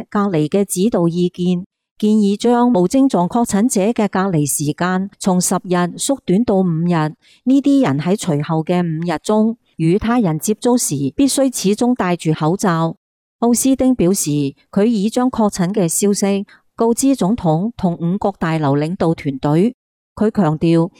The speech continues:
我嘅工作人員已開始對過去一個星期同我接觸過嘅所有人員進行聯絡追蹤同測試。由上星期四以嚟，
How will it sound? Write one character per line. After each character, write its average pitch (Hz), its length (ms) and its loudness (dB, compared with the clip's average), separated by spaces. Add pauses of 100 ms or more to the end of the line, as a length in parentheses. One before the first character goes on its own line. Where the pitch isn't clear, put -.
(120)
我 202 200 0
嘅 220 120 -2
工 262 200 2
作 196 200 0
人 147 220 -2
員 143 320 0
已 190 140 2
開 262 280 2
始 202 180 0
對 190 180 2
過 180 320 0
去 185 140 2
一 233 140 0
個 180 180 0
星 214 240 0
期 135 340 -4 (280)
同 196 200 2
我 196 160 0
接 247 180 -2
觸 - 240 -4
過 202 220 0
嘅 196 140 0
所 190 260 0
有 208 200 2
人 147 200 -2
員 143 400 -2
進 240 240 2
行 160 200 0
聯 156 220 2
絡 156 180 0
追 226 200 2
蹤 233 240 0
同 143 200 -4
測 220 180 0
試。 175 440 -2 (220)
由 170 160 2
上 190 240 0
星 254 220 0
期 156 200 0
四 180 200 0
以 160 240 -2
嚟， 139 300 -2